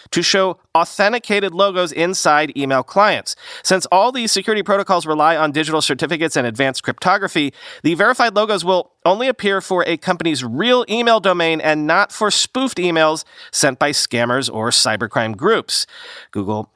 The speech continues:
had first rolled out B I M I in a trial last year for a small group of users. With today's announcement, Gmail now joins Yahoo, A O L, and Fastmail as the only email providers to support B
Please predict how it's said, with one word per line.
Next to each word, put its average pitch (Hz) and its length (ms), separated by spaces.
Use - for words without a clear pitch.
had 117 240
first - 440
rolled 151 240
out 147 360
B 156 160
I 151 160
M 147 140
I 143 200
in 135 240
a 123 100
trial 127 280
last 117 260
year 165 180
for 135 120
a 117 80
small 120 240
group 117 180
of 120 140
users. 135 360
With 139 180
today's 214 440
announcement, 180 420
Gmail 226 380
now 214 200
joins 202 340
Yahoo, 208 440
A 180 140
O 190 80
L, 180 260
and 175 200
Fastmail 185 760
as 160 260
the 170 200
only 185 300
email 180 200
providers 156 380
to 156 120
support 165 480
B 165 220